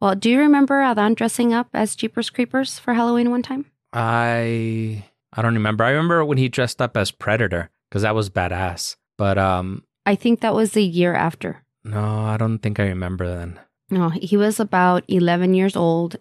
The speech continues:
Speaker 1: and he decided he wanted to dress up like J C, not Jesus Christ, Jeepers Creepers for Halloween.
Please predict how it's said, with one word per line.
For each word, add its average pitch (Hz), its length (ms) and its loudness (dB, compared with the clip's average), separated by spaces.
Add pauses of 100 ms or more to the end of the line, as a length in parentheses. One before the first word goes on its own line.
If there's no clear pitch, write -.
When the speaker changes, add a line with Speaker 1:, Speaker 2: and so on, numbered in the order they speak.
Speaker 1:
and 165 440 2
he - 160 -2
decided 180 480 0
he - 100 -4
wanted 170 280 2
to 170 80 0
dress 160 280 -2
up 165 200 -2
like 170 200 0
J 165 200 2
C, 202 440 4 (260)
not 156 280 0
Jesus 226 320 -6
Christ, 196 540 -2 (120)
Jeepers 180 400 0
Creepers 208 640 0
for - 220 0
Halloween. 190 580 4